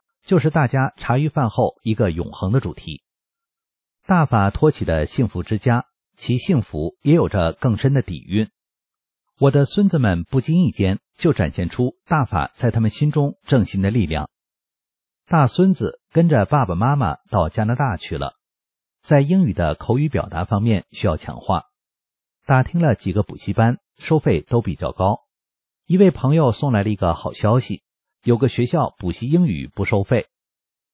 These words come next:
大孙子被爸爸送到那个学校，因学校是教会学校，入学的条件是必须加入和崇信基督教，洗礼后学校才可免费授课。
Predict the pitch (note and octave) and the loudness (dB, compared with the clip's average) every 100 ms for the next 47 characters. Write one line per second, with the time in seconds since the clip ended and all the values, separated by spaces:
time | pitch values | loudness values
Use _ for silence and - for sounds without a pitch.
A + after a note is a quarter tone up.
0 | _ F3+ D#3 - F#3+ F3 A2+ - B2 D#3+ | _ 2 2 4 2 2 -2 0 0 2
1 | B2+ F2+ E2 G#2+ F2+ E2+ D#2 - D2+ - | 2 0 0 0 -2 -2 -6 -8 -12 -2
2 | F2+ - _ _ _ _ _ _ F3+ F#3+ | -4 -4 _ _ _ _ _ _ 2 4
3 | B2+ B2+ C#3+ A2 B2 E3 C3+ F#3 B2 - | 0 0 0 0 -2 -2 0 -2 -4 -8
4 | - E2+ D2+ _ _ _ _ F3 C#3 C3+ | -6 -6 -6 _ _ _ _ 0 2 2
5 | D3 - F2 A#2 G#2+ - F#2 - _ _ | 0 0 -2 0 -2 -2 -6 -8 _ _
6 | _ - F3+ E3+ D#3+ E3 E3 D#3 - - | _ 0 0 0 -2 0 0 0 -4 0
7 | B2+ - F#2 G#2 A2 F2+ - G#2 G#2+ B2 | 0 0 -4 -2 -2 -4 -4 -4 -2 -2
8 | A#2+ - _ _ _ _ _ - F3+ A#2+ | -4 -6 _ _ _ _ _ 0 0 0
9 | - B2 A2 _ - D3+ F3+ D#3+ C3 C#3 | 0 0 0 _ -4 -2 0 -2 -2 -4
10 | - A2 A#2+ E2 C2+ A#2+ - B1+ - F2+ | 0 0 2 -2 0 0 0 -6 -4 -4